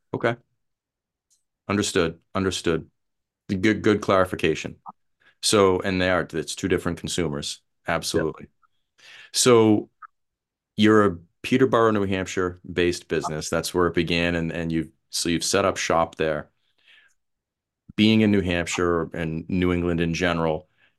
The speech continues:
Speaker 1: can you talk about any pros or cons that you see from operating your business where, you know, located here in New Hampshire?
Speaker 2: Yeah. Um, you know, I, I'd say the pros are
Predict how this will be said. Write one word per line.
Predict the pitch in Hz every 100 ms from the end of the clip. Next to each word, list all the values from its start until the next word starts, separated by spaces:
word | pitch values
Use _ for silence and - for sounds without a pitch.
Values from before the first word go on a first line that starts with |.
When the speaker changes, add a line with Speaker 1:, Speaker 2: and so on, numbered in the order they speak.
| _ -
Speaker 1:
can | 98
you | 87
talk | 110 101 104
about | 98 95 90 - -
any | 98 98 98 92
pros | 90 - 98 101 95
or | 85
cons | - 87 90 87
that | 85
you | 85 80
see | - 82 78
from | - 85 78 -
operating | 82 82 87 82 80
your | 80
business | 73 82 80 64 - - -
where, | 87 85 80 - _
you | -
know, | 80
located | 76 80 - 78 78
here | 76 76
in | 73
New | 73
Hampshire? | 73 71 73 - _ _ _ _ _ _ _ _ _ _ _ _ _ _
Speaker 2:
Yeah. | 107 117 135 113 101 - - -
Um, | 135 139 139 139 135 135 135 120 117
you | 143
know, | 123 110
I, | 110 -
I'd | 117 -
say | 156 131 127 - _ _ _ _ _ _ _ _ _ _ _ _ _ _ _ _ _ _ _ _ _ _ -
the | 107
pros | - 175 180 180 143
are | 104 101 101 101